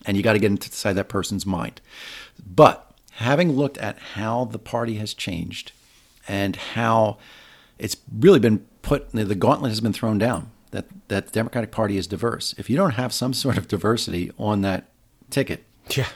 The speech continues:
Speaker 1: that's gonna be problematic. And then you say, so if you got a, a, first you're starting with a man, so you need a wo-, a woman,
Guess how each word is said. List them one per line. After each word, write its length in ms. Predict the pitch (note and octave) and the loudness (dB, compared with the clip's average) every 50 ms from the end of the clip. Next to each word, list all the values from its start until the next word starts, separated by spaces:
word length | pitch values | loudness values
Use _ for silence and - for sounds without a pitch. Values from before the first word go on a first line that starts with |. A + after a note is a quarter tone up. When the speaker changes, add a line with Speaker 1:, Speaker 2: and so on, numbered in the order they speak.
| - - - | -14 -14 -6
Speaker 1:
that's 200 | - B2+ C#3 - | -4 -2 -2 0
gonna 160 | - E3+ D3 | 0 0 2
be 100 | B2 C3+ | 2 2
problematic. 560 | A#2+ - B2 A2+ A#2 C3 F3 - E3 - - - | 4 4 6 6 6 8 8 6 6 6 4 0
And 160 | C3+ B2+ D3 | 0 2 2
then 100 | D#3 D3+ | 2 2
you 80 | D3 | 2
say, 200 | C3 - C3+ - | 0 0 -2 -2
so 100 | A2+ - | -2 -2
if 100 | C3+ B2 | -2 -2
you 80 | A#2+ B2 | -2 2
got 180 | B2+ D3+ F3+ F3 | 4 4 4 4
a, 480 | - - - - - - A#2 - - | 2 0 -2 -6 -8 -8 -6 -8 -10
a, 40 | - | -16
first 320 | - - D3+ D3+ C#3+ - | -6 -4 -2 -2 -2 -2
you're 60 | - A#2+ | -4 -2
starting 240 | - D#3 C#3 C3 | 0 2 2 2
with 120 | B2 A2 - | 2 0 0
a 40 | G#2 | 0
man, 340 | G2 A#2 C#3 A2 E2+ F2 | 0 0 0 0 -2 -4
so 140 | F#2 - G#2 | -4 -4 -2
you 40 | F#2+ | -2
need 140 | A2 A2+ F#2+ | 0 0 -2
a 60 | F#2 | -2
wo-, 260 | F2 F#2 A2 A#2 - - | -2 -4 -6 -8 -8 -6
a 100 | - G2+ | -4 -4
woman, 440 | F#2 F2+ F2+ G2+ B2 B2+ G2 E2+ E2+ | -2 -2 0 0 0 0 0 -2 -4